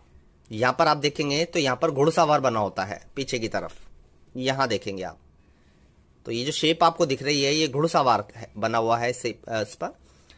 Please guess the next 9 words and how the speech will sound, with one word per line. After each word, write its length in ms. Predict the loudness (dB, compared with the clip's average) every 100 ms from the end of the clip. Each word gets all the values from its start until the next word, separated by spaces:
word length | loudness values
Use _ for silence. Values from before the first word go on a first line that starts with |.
| _ _ _ 0
और 380 | 4 6 4 -2 -8
दिल्ली 300 | 0 2 4
सल्तनत 380 | 2 2 0 2
के 200 | 2 2
जो 100 | 0
छोटे 360 | 0 0 0
सिक्के 240 | 0 0 2
आते 260 | 2 2
हैं, 220 | 0 -2